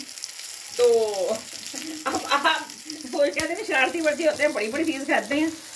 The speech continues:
तो मुझे अंदाजा नहीं रहा है। तो आपको अपनी पसंद है, अगर आपने बड़े size के बनाने हैं, ज्यादा dry फ्रूट खाना है, मेरा मतलब है खिलाना है मेहमानों को या खुद खाना है, तो आप ज्यादा डालें।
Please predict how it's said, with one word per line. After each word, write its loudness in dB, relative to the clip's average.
तो -2
मुझे 4
अंदाजा 4
नहीं -4
रहा 4
है। 4
तो -4
आपको 0
अपनी -4
पसंद 0
है, 6
अगर 4
आपने 2
बड़े 2
size 0
के 0
बनाने 2
हैं, 2
ज्यादा 4
dry 4
फ्रूट -4
खाना 2
है, 4
मेरा 0
मतलब 2
है 4
खिलाना 4
है 4
मेहमानों 0
को 4
या 4
खुद -6
खाना 2
है, 0
तो 0
आप -2
ज्यादा 2
डालें। 4